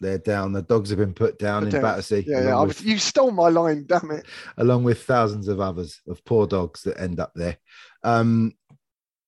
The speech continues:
Speaker 1: yeah, uh, West Norwood did the job against South, uh, London Giants the other week.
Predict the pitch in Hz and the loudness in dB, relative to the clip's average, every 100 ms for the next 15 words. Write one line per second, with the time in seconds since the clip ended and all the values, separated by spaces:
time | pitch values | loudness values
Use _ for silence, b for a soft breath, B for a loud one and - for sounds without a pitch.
0 | _ _ _ 101 87 - _ 104 104 101 | _ _ _ -8 -8 -10 _ -2 0 -2
1 | - - 117 - 110 104 101 131 113 - | -6 -4 -2 -2 0 0 4 2 2 -2
2 | 113 104 110 110 95 - 104 - _ _ | -2 0 -2 -4 -6 -4 -4 -6 _ _
3 | _ _ 104 98 104 92 87 92 104 95 | _ _ -6 -2 -2 -4 -6 -4 -2 -4
4 | - 104 92 90 104 98 - | -4 -4 -2 0 0 -2 -10